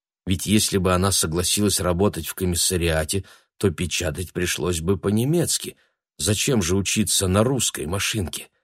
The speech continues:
А вот для Кривошипа это, наверное, именно то, что надо. Она подвигала каретку, потрогала клавиши.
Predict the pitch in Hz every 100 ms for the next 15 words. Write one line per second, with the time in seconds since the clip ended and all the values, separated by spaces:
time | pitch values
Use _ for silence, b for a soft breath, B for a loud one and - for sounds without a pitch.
0 | _ _ _ _ _ - 92 113 139 104
1 | 98 123 123 107 127 131 131 - 123 120
2 | 135 135 113 107 117 123 117 120 127 127
3 | - 117 123 131 131 123 123 - 135 131
4 | 107 90 85 76 - _ _ _ _ 92
5 | 101 95 92 80 85 92 87 82 90 85
6 | 98 123 - 131 123 _ _ _ _ -
7 | 82 98 120 117 123 120 117 113 90 87
8 | - 80 78